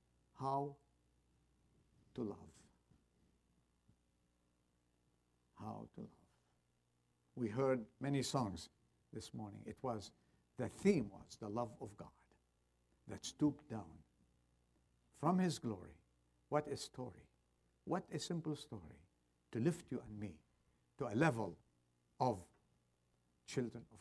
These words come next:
God. So let's not focus.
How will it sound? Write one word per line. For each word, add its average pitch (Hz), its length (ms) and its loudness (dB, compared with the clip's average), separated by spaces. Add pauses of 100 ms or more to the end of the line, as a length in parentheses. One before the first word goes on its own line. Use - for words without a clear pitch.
God. - 100 -16 (3500)
So - 180 8
let's 196 340 10
not 214 200 8
focus. - 680 10